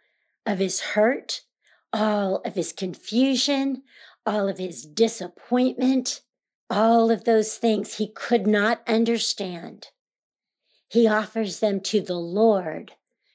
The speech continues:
who he knows does understand and is able to make all things,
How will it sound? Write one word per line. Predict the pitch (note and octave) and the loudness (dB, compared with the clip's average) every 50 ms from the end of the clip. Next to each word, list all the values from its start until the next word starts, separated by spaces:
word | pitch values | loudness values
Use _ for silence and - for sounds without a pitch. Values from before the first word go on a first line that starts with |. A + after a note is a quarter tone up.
| _ _ | _ _
who | - A#3 A3+ | 2 2 2
he | G3 - - - B3 A#3 A3+ | 2 0 -4 -2 0 2 2
knows | G#3 G3 G3 F#3 E3 D#3+ E3 E3 E3 D#3 D3+ D#3 - - - - _ _ _ _ _ _ _ _ - - D3 | 2 0 -2 -4 -4 -4 -6 -8 -8 -10 -12 -10 -12 -14 -14 -16 _ _ _ _ _ _ _ _ -20 -14 -8
does | - G3 F#3+ F3+ F3 E3+ - - | -6 -4 -2 -2 -4 -4 -6 -10
understand | - D3+ - - C3+ - - - - - D#3 - C3 - - - - - _ _ _ _ _ _ _ _ _ _ _ _ _ _ _ _ _ _ _ _ | -12 -12 -12 -12 -10 -10 -10 -10 -8 -10 -10 -12 -12 -16 -18 -20 -20 -20 _ _ _ _ _ _ _ _ _ _ _ _ _ _ _ _ _ _ _ _
and | - A#3 B3 B3+ A3+ F#3 D#3 D#3 D#3+ E3 - - - _ _ _ _ _ _ _ _ _ _ | 2 2 4 4 2 0 -2 -6 -10 -14 -14 -16 -20 _ _ _ _ _ _ _ _ _ _
is | - G3 F3 D3 - - _ _ - | -4 -4 -4 -4 -6 -12 _ _ -2
able | C4 A#3 A3 G#3+ G3+ C#3+ E3 D#3+ - - - - _ _ _ _ _ _ _ _ _ _ _ _ _ _ _ _ _ _ _ _ _ _ _ - | 0 2 2 2 0 -2 -4 -10 -10 -10 -12 -18 _ _ _ _ _ _ _ _ _ _ _ _ _ _ _ _ _ _ _ _ _ _ _ -6
to | - A3+ G#3+ | -2 0 0
make | F#3+ F3+ G#3 A3 A3 G3 F#3 - - _ _ - | 0 0 0 2 2 2 0 -2 -8 _ _ -4
all | A#3 A3+ A#3+ A#3 G#3 | -2 -2 0 -2 -2
things, | - - - - F#3+ E3+ E3+ F3 F3 - G#3+ - - - - | -4 -8 -8 -8 -8 -6 -8 -10 -12 -14 -12 -12 -12 -12 -12